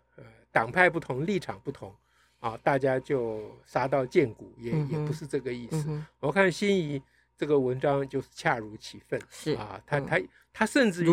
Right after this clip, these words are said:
Speaker 1: 在
Speaker 2: 如实呈现。
Speaker 1: 在废死这件事情上，他在这篇文章里都保持一个开放的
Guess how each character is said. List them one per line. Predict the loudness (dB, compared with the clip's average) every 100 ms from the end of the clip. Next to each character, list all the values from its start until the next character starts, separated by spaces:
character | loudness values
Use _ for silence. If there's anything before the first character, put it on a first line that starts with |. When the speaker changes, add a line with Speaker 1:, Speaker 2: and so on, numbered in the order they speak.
| 8
Speaker 1:
在 | 8
Speaker 2:
如 | 6
实 | 4
呈 | 2 0
现。 | 4 2 4
Speaker 1:
在 | 4 4
废 | 8 8 10
死 | 6 -2
这 | 0 2
件 | 4 2
事 | -2 -8
情 | -8 -12
上， | -12 -6
他 | -4
在 | 0 2
这 | 6 6
篇 | 6
文 | 2
章 | -2 -4
里 |
都 | -4 -2
保 | 0 0
持 | -2 -10
一 |
个 | -12
开 | -4 -4
放 | -2
的 | -6